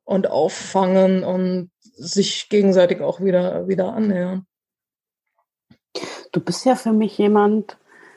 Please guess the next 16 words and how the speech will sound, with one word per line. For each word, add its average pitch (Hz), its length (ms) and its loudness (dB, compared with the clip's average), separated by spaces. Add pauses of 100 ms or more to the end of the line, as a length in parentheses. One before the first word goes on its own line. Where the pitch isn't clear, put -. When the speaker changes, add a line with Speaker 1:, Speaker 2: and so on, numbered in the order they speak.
(140)
Speaker 2:
der, 180 520 4 (220)
der 185 160 2
so 180 200 2
krass - 520 -2
mutig 185 460 2
ist, - 340 -6 (720)
was 180 180 0
diese 175 240 2
Sachen 170 340 0
alle 160 260 2
angeht. 165 520 -2 (680)
<laughs> 233 320 -4 (920)
Ja, 202 400 2
weil, 175 340 4 (140)
weil 180 200 -6
du 175 340 -8